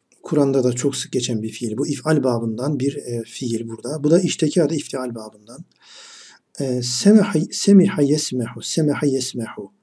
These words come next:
Üçüncü babdan, sülasi mücerredin üçüncü babından bir fiil. Lam gelmiş ama genellikle ila. Ha, lam geliyor, doğru. İla da gelebilir ama. İsmahli derler Araplar. İsmahli, bana izin ver demek. Evet, lam gelmiş.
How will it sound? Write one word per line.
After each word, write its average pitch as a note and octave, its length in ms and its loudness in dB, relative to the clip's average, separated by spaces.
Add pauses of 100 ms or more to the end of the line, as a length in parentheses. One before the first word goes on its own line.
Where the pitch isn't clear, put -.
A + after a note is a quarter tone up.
(320)
Üçüncü E3 340 4
babdan, B2+ 500 -2 (300)
sülasi C#3+ 380 0
mücerredin C3+ 340 4
üçüncü C3+ 260 -6
babından A#2 460 0
bir B2 80 0
fiil. C3+ 420 -2
Lam E3 220 6
gelmiş C3+ 420 0
ama D#3+ 220 2
genellikle D3+ 540 2 (100)
ila. B2+ 340 0 (520)
Ha, C#3 200 0
lam C#3+ 180 4
geliyor, A#2 260 -4
doğru. A2 260 -4 (360)
İla F3 260 10
da C#3 60 8
gelebilir C3 380 4
ama. G#2 280 -6 (540)
İsmahli E3 560 4
derler A#2 300 4
Araplar. A2+ 380 -10
İsmahli, B2 480 -6
bana C3 200 -2
izin C3 280 -4
ver A2 180 -6
demek. - 380 -18 (920)
Evet, C3 300 0
lam D#3+ 200 4
gelmiş. C3 640 0